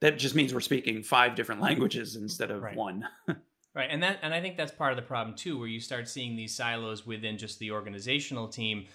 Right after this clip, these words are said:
Speaker 2: That's why a lot of companies create, like, these cloud, you know, these cloud teams that are, uh, you know, strictly dedicated to the cloud. But I guess,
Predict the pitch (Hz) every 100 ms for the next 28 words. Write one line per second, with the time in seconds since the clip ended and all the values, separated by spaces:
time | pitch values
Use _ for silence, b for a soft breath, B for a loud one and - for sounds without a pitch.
0 | b 147 143 147 127 127 117 135 120 120
1 | 107 - 120 110 110 107 110 104 - 120
2 | 113 113 110 107 95 _ 110 101 104 -
3 | 127 131 123 127 113 104 95 113 107 107
4 | 104 104 - B B 113 101 110 120 101
5 | - 175 160 139 131 127 127 117 110 107
6 | 104 160 151 117 B B B - 147 -
7 | - B B - 151 151 262 -